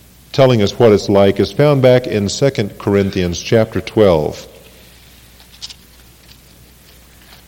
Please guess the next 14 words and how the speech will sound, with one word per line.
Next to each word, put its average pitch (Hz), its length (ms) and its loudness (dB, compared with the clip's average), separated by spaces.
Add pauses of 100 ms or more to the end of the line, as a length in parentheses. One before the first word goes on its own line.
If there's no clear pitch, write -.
(1080)
Again, 123 460 4
this 117 200 2
is 101 140 0
the 98 120 2
apostle's 113 680 2
own 113 200 2
experience, 101 720 0
perhaps 139 560 -2
when 120 120 -4
he 120 120 0
was 107 220 0
stoned 95 920 0 (280)
to 107 120 -4
death 98 500 2